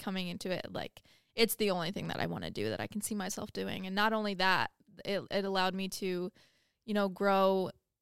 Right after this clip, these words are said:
definitely as a person, um, not only as an actress and, you know, singing and dancing and just the technique behind it all. Um, I met my best friends here, um,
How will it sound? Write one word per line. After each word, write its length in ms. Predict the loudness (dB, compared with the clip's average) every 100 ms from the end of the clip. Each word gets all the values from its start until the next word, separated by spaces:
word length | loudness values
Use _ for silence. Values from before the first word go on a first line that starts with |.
| -6
definitely 460 | 0 0 0 -2 0
as 120 | 0
a 60 | -4
person, 760 | -4 -2 0 0 2 0 -4 -8 _ 0
um, 420 | 2 2 0 -2
not 260 | 2 4 4
only 220 | 4 2
as 100 | 2
an 140 | 0 -2
actress 580 | -4 -2 -2 -2 -2 -4 -2
and, 360 | -2 -4 -8 -12 -20 _
you 140 | -2 0
know, 140 | 0
singing 460 | 0 2 2 2 0
and 100 | 0
dancing 500 | 0 0 -2 -6 -6
and 160 | -4
just 360 | -2 -2 -4 -6
the 140 | -8 -10
technique 680 | -6 -4 0 0 -2 -10 -18 -14
behind 320 | -6 -2 0
it 120 | 0 0
all. 280 | 0 0 -4 -14 -20 _ _
Um, 400 | 0 2 0 -6 -14 0
I 120 | 4 4
met 340 | 4 2 -2 _
my 140 | 2 4
best 220 | 4 0
friends 260 | -4 -6
here, 240 | -8 -10 -8 -10 -14 _ -4
um, 480 | -2 -4 -6 -12